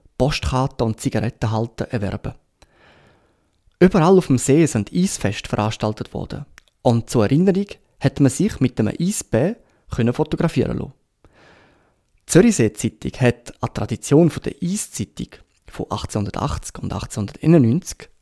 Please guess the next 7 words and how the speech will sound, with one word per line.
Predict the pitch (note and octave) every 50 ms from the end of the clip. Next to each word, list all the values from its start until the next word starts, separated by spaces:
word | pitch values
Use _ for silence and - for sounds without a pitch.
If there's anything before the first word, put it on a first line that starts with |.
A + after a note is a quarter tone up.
| _ -
angeknüpft | - - F3+ - - - - A2 - - - - - - - _ _ _ _ _ _ _ _ _ _ _
und | - B2 A2+ -
hat | C3+ F3 - - - _ -
die |
seegefrorene | - C#3 D#3+ F#3+ - - - C#3+ C3+ B2+ A#2+ G#2
Post | - _ - F#2 F#2+ - - - - - - _ _ _
herausgegeben. | - B2 - - - - - - -